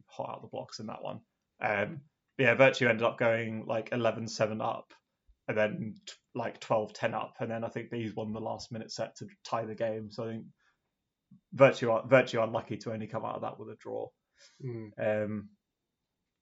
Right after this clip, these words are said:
Speaker 2: Yeah, it's, it's, that's a big day. Like, and then Spartans, that, um,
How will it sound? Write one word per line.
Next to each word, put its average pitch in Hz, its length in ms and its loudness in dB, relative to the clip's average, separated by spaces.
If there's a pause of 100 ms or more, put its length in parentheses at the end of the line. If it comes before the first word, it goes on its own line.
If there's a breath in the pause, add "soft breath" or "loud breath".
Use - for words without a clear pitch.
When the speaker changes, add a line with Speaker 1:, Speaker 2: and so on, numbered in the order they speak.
(800)
Speaker 2:
Yeah, 131 380 0
it's, - 380 -6
it's, 147 360 -2
that's 139 180 -8
a 147 60 -2
big 147 220 0
day. 151 280 6
Like, 127 240 2 (140)
and 143 140 -2
then 139 140 0
Spartans, 131 760 2
that, - 160 -4 (100)
um, 120 520 -2